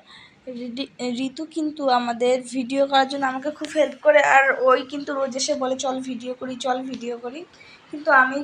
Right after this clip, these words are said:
করি না। এ-, এখন ভালো লাগছে না, তখন ভালো লাগছে না, এইসব বলে আর করি না। তো আগের দিনকে আমরা আম মাখা করেছিলাম, কিন্তু আম মাখাটা, উম, মানে ভিডিওটা ভালো হয়নি, তাই সেটা দিইনি। আর এখানে ঋতু দেখো আমগুলোকে ছাড়িয়ে নিচ্ছে।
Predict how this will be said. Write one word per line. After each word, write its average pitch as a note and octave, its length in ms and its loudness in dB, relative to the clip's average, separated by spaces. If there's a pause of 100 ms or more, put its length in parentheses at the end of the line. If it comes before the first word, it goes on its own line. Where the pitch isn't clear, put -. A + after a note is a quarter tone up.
করি C4 240 -4
না। B3+ 120 -2 (200)
এ-, A#3+ 180 -8 (180)
এখন C4 320 -6
ভালো A#3+ 220 0
লাগছে A#3 280 2
না, A#3+ 120 -4
তখন B3 320 -6
ভালো B3 160 0
লাগছে B3 200 -4
না, A#3+ 80 -8
এইসব B3+ 280 -8 (100)
বলে B3+ 240 -4
আর C4+ 220 2
করি A#3 220 -4
না। A#3+ 140 -6 (540)
তো - 100 -2
আগের C4 360 2
দিনকে D4 240 -2
আমরা D4 200 0
আম A#3+ 220 0
মাখা C#4 240 -8 (100)
করেছিলাম, C#4+ 540 0
কিন্তু D4 220 -8
আম B3+ 220 -2
মাখাটা, C4+ 380 -4 (420)
উম, C4+ 160 -16 (280)
মানে B3 200 -4
ভিডিওটা D4 440 -2
ভালো B3 260 0
হয়নি, A#3+ 300 -4 (880)
তাই B3+ 160 -4 (180)
সেটা B3 260 -8
দিইনি। A3+ 380 -8 (500)
আর B3 140 -6
এখানে C4 360 -8
ঋতু A#3+ 240 -12
দেখো B3+ 220 -8
আমগুলোকে A#3+ 480 -8
ছাড়িয়ে C4 420 -10
নিচ্ছে। C4 440 -10